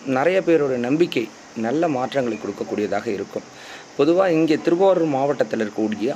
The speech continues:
ஆலங்குடி குருத்தலம், நவக்கிரக தலங்கள்ல திருவாரூர்ல அமையப்பெற்ற ஒரு திருத்தலம்ங்கிறது ஆலங்குடியில இருக்கக்கூடிய ஒரு குரு பகவானுடைய சித்திரம்.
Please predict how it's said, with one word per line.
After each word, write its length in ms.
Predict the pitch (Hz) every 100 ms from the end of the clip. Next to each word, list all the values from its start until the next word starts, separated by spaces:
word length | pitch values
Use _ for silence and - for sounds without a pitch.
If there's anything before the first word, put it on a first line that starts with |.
| -
ஆலங்குடி 420 | 104 127 139 101 95 -
குருத்தலம், 400 | 123 151 147 110
நவக்கிரக 600 | 101 104 139 156 147 160 156
தலங்கள்ல 760 | 131 139 143 135 131 147 208 226 -
திருவாரூர்ல 840 | 131 131 147 147 139 135 135 131 123
அமையப்பெற்ற 760 | 120 131 147 - 127 - 123 113
ஒரு 140 | 110 -
திருத்தலம்ங்கிறது 840 | 147 143 131 123 131 120 107 160 254 - - - -
ஆலங்குடியில 520 | 117 139 131 113 107
இருக்கக்கூடிய 560 | 101 98 101 107 156 185
ஒரு 140 | 113
குரு 160 | 107 113
பகவானுடைய 640 | 113 117 110 95 95 90 95
சித்திரம். 380 | 92 - 104